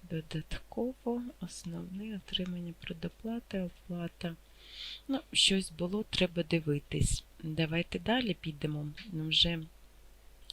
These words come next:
нічого не зробимо, треба дивитись, яке, може, якесь обладнання було підключене, потім його, е,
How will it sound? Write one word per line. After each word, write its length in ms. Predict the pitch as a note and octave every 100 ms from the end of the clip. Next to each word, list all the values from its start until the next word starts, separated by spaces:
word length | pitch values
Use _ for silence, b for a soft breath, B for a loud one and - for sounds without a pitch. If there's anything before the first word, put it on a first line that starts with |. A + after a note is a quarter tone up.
| -
нічого 580 | E3+ E3 D#3 - E3+ E3
не 140 | E3+
зробимо, 520 | E3+ - G#3+ F3+ E3+
треба 340 | D#3+ E3 D#3+ D3+
дивитись, 560 | D3+ D3+ D#3 D#3 - B B B B -
яке, 280 | D#3 - D#3+
може, 500 | D3 - C#3+ D3 D3+
якесь 340 | D3+ D3+ -
обладнання 560 | C#3 E3 G3+ G3 F3+ F3
було 260 | E3 D#3
підключене, 800 | E3 - - - D#3+ D#3 - D3 D3
потім 340 | C#3+ - C#3+
його, 240 | C#3+ C#3 C#3+
е, 540 | - - - - -